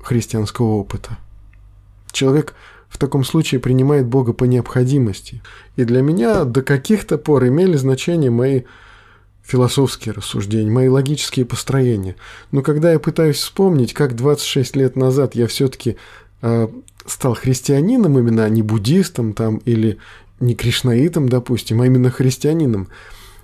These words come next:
то я понимаю, что до каких-то пор, а, еще я мог опираться на какие-то свои философские построения, на какую-то логику свою, какие-то интеллектуальные размышления.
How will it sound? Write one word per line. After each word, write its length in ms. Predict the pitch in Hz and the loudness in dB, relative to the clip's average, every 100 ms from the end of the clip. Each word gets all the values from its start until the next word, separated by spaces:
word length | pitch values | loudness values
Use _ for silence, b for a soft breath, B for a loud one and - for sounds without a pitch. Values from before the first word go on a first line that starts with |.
| B - - _ - | B -20 -20 _ -2
то 100 | 143 | 2
я 140 | 170 | 2
понимаю, 480 | 170 175 185 196 175 | 2 2 4 4 2
что 320 | - 165 151 B B | 0 0 -2 B B
до 180 | 127 156 | 0 0
каких-то 520 | 160 156 170 156 - | 2 0 0 -2 -4
пор, 520 | 147 - 180 165 - - b b b b | -4 0 4 4 2 -10 b b b b
а, 320 | 120 117 120 123 | -2 2 4 2
еще 300 | 123 - 139 | 2 0 2
я 160 | 151 | 4
мог 280 | 147 156 147 | 4 2 2
опираться 540 | 131 139 143 135 - | -2 2 2 0 0
на 160 | 123 117 | -2 0
какие-то 420 | 139 131 131 123 | 0 0 -2 0
свои 340 | 110 131 135 120 | -2 0 2 2
философские 720 | 131 127 - 131 - - 113 | 2 0 2 -2 -2 -4 -2
построения, 680 | 110 - 120 123 202 214 139 | -2 -4 0 2 2 2 2
на 120 | 123 | 2
какую-то 440 | 131 156 131 123 | 0 0 0 0
логику 560 | 113 143 208 190 - 156 | 0 2 2 0 -6 -4
свою, 480 | - 151 143 135 131 B B B | 0 2 2 0 -4 B B B
какие-то 500 | 123 123 139 135 123 b b b b _ - | -6 -2 -2 0 -4 b b b b _ -2
интеллектуальные 640 | 127 135 123 165 135 127 | 0 0 2 2 4 0
размышления. 800 | 113 117 131 - 127 101 95 | 0 2 2 2 -2 0 -4